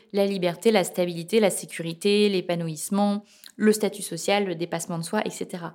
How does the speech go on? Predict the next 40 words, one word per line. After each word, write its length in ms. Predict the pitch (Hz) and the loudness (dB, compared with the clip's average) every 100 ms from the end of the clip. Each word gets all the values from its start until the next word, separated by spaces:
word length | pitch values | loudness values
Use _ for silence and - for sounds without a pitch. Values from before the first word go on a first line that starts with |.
| - - | -18 -18
Ça, 260 | - - 247 | -12 -2 0
ça 140 | 247 | 0
se 180 | 196 - | -4 -4
réfléchit 640 | 160 208 220 185 - 226 | -2 0 -2 -4 -2 0
notamment 680 | 254 226 - 185 180 165 - - | 2 2 4 4 2 -2 -6 -4
grâce 320 | 160 165 - | 0 2 0
au 40 | - | -8
conseil 320 | - 160 170 | -8 -6 -4
numéro 380 | 160 156 151 160 | -2 -2 2 4
un, 100 | 175 | 2
qui 300 | 180 - 160 | 0 -2 -2
est 200 | 156 - | -2 -2
quand 220 | 196 185 | -4 -4
on 80 | 160 | -8
prend 240 | - 185 | -2 -2
un 80 | 165 | 0
peu 140 | 165 | -6
du 140 | 156 160 | -8 -6
temps 340 | - 180 - | -6 -6 -10
pour 120 | - 165 | -12 -10
réfléchir 320 | 165 165 160 | -6 -4 -4
sur 160 | 156 | -6
soi. 260 | - 262 302 - - - - - | 0 2 2 -2 -16 -16 -18 -14
Ça 200 | - 233 | 4 6
peut 140 | 226 240 | 8 6
se 100 | - | 8
faire 160 | 240 | 8
aussi 500 | 226 214 - 226 - - | 10 8 2 -2 0 4
avec 360 | 175 175 170 | 6 6 4
l'aide 440 | 202 208 208 180 185 | 4 6 6 2 -2
de 80 | |
son 180 | 165 175 | -2 0
entourage. 480 | 165 160 233 254 233 | 0 -2 2 4 4
Vous 60 | 175 | 0
pouvez 180 | 175 | -4
en 80 | 170 | -2
discuter 420 | 170 165 - 170 | -2 -6 -6 0
avec 220 | 185 165 156 | 2 0 0
vos 160 | 160 | 0
proches, 560 | 156 - 330 - - | -2 2 2 2 -4